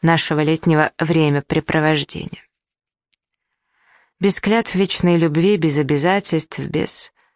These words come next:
Всё с приставкой "без". И в наших отношениях мне эта лёгкость нравилась больше всего. Почему не замечала?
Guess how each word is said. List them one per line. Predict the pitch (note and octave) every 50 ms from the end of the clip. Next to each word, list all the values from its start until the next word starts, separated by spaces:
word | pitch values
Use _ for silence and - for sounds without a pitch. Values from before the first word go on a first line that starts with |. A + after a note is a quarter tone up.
| _ _ _ _ _ _ _ _ _ -
Всё | - - B3+
с | A#3
приставкой | - - D#3 D#3 - - E3+ E3+ E3 - - - D3+ C#3+ C3
"без". | - - - - - - - - - _ _ _ _ _ _ _ _ _ _ _ _ _ _ - - - - _ _ _
И | A#3+ A3+
в | G3+
наших | G#3 G#3+ G#3 - - -
отношениях | F#3 - - F3+ F3 - - - G#3+ G#3+ G3 D#3+ D3+ - -
мне | E3 D#3+ D#3 D3+
эта | C#3+ - D#3
лёгкость | C#3+ E3 F3 - - - D#3 - - - - - - _ _ _
нравилась | F#3 G3 G#3 G3+ F3+ D#3+ D3+ C#3 C#3+
больше | C3 D3 D3+ C#3 - - -
всего. | - - - - - - - - _ _ _ _ _ _ _ _ _ _ _ _ _ _ _ _ _ _ _ _ _ _ _ _ _ _ _ _ _ _ _ _ _ _ _ _ _ - - - - - _ _ _ _
Почему | - - - - G#3+ A3+
не | A3 G#3+ G3+
замечала? | F3+ F#3 F#3+ F#3+ G3 F#3 - - G#3+ G#3+ G#3 F3+ - D#3+ D3+